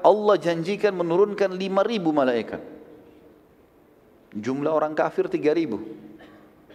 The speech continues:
Allah mau turunkan seimbang, jumlah kafir tiga ribu, malaikat tiga ribu. Di perang Badar, jumlah kafir seribu turun seribu, kan gitu. Tapi Allah janjikan untuk menenangkan muslimin, "Kalau kalian sabar, disiplin, patuh,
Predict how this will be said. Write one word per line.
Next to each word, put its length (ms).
Allah 240
mau 160
turunkan 480
seimbang, 480
jumlah 400
kafir 320
tiga 240
ribu, 400
malaikat 480
tiga 160
ribu. 160
Di 160
perang 240
Badar, 560
jumlah 400
kafir 240
seribu 400
turun 240
seribu, 400
kan 160
gitu. 160
Tapi 160
Allah 320
janjikan 400
untuk 160
menenangkan 400
muslimin, 480
"Kalau 160
kalian 320
sabar, 400
disiplin, 640
patuh, 640